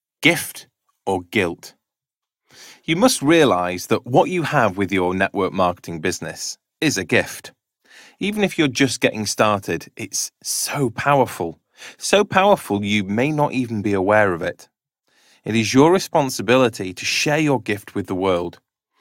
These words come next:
Know that many people are hurting, and many, even if they're not fully aware, are looking for opportunities to break away from the bondage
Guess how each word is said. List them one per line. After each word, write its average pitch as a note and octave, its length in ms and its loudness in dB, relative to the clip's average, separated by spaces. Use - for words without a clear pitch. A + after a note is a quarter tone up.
Know G#3 140 0
that F#3+ 120 2
many E3 280 2
people C#3+ 420 -2
are A#2+ 40 2
hurting, B2+ 640 -2
and A2 160 -2
many, A#2 420 2
even E3+ 300 -4
if D#3 120 -2
they're C#3 200 4
not D3 240 2
fully C3 340 0
aware, G#2+ 480 4
are G#2+ 80 0
looking E3 420 0
for B2 180 -2
opportunities F#2 720 -6
to G2 100 -8
break A2 360 -2
away F#2+ 280 0
from - 180 -10
the F2 80 -6
bondage F#2+ 640 -2